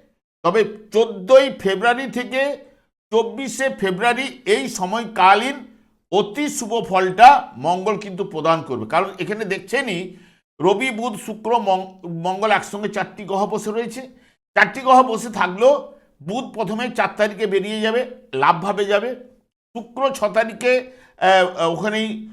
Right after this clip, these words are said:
অবস্থান করবে লাভভাবে। রবিও ঠিক তেরোই ফেব্রুয়ারি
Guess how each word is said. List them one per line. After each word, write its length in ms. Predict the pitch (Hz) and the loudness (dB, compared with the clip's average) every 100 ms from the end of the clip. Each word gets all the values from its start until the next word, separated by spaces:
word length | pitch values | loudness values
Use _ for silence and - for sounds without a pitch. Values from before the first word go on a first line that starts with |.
| - | -10
অবস্থান 500 | - 170 208 226 240 | -4 -4 -2 -2 -2
করবে 200 | 208 233 | -2 -2
লাভভাবে। 640 | 214 202 185 214 226 254 - - | 4 2 4 0 0 -2 -6 -4
রবিও 680 | 160 196 262 262 220 269 - - | 0 2 4 4 4 2 -6 -16
ঠিক 360 | - 220 - - | -12 -12 -14 -2
তেরোই 360 | 190 190 247 277 | 2 4 4 0
ফেব্রুয়ারি 520 | - 190 185 196 196 | -6 -4 0 2 2